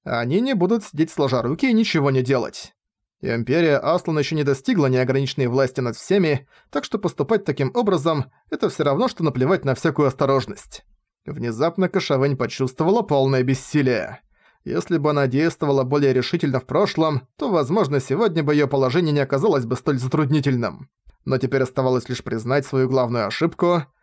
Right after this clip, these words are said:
Она слишком недооценила этого голодранца. Нормальные люди либо сдаются, либо ломаются под таким давлением, а этот парень.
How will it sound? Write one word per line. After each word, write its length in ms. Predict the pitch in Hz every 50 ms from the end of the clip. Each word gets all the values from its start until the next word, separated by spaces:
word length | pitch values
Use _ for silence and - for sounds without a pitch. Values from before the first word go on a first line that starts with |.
| _ _ _ _
Она 220 | - 139 139 139
слишком 400 | 131 - 165 151 - - 156 139
недооценила 680 | 139 131 123 123 117 - - 123 110 113 120 143 202 220
этого 300 | 147 123 - 139 127 127
голодранца. 840 | 127 160 156 139 131 143 135 117 110 113 - - 120 95 71 - - - _ _ _ _ _ _ _ _ _ _ _ _ _ _ -
Нормальные 580 | 131 123 131 175 233 269 247 220 202 196 180
люди 180 | 190 240 208 180
либо 260 | 175 185 180 160 147
сдаются, 400 | 117 - 139 170 254 240 - 190
либо 200 | 185 190 180 180
ломаются 500 | 170 170 170 214 247 160 131 - - 113
под 160 | - 131 117
таким 260 | - 127 - 139 131
давлением, 720 | 117 123 117 113 131 180 196 165 156 147 139 135 - - _ _ _ _ -
а 140 | - 127 127
этот 240 | 117 - - -
парень. 480 | - 120 131 156 170 175 170 170 156